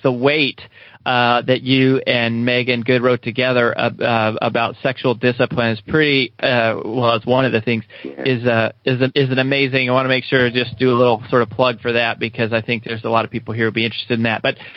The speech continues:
Speaker 1: um, so coming back to the Hollywood Commandments.
Speaker 2: Thank you.
Speaker 1: Um, number eight of the ten says, "Your difference is your destiny." And, you know, I, I know, uh, so my wife lost her mom when she was fifteen.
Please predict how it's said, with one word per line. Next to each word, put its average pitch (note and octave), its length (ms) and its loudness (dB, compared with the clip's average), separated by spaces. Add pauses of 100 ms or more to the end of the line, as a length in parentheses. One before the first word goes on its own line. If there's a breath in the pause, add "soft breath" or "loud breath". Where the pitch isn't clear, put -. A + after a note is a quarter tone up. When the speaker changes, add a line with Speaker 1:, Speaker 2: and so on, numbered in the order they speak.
(320 loud breath)
Speaker 1:
um, C3+ 320 0
so - 60 -10
coming A3+ 280 -2
back G#3+ 200 0
to F#3 80 -6
the E3+ 100 0
Hollywood F#3 300 0
Commandments. C#3 500 -2 (220)
Speaker 2:
Thank - 260 -10
you. - 120 -20 (880)
Speaker 1:
Um, D#3+ 520 0 (580 loud breath)
number F#3+ 480 0
eight G3 600 -2
of E3 240 0
the D3 80 0
ten E3+ 720 -2 (140)
says, D3+ 200 0
"Your C#3+ 120 0
difference F3 460 -2
is C#3 120 -6
your C3+ 100 0
destiny." B2+ 840 -4
And, B2+ 760 -2 (400)
you C#3 140 0
know, B2 300 2
I, C3+ 280 -4
I C3+ 200 -2
know, C#3+ 340 2
uh, C3 200 2
so C#3+ 80 0
my D3+ 200 0
wife D3+ 240 -2 (180)
lost C3 520 -2
her C#3+ 160 -2
mom C3 260 0
when B2+ 120 -6
she C#3+ 100 -4
was C3 120 -2 (100)
fifteen. B2+ 720 -2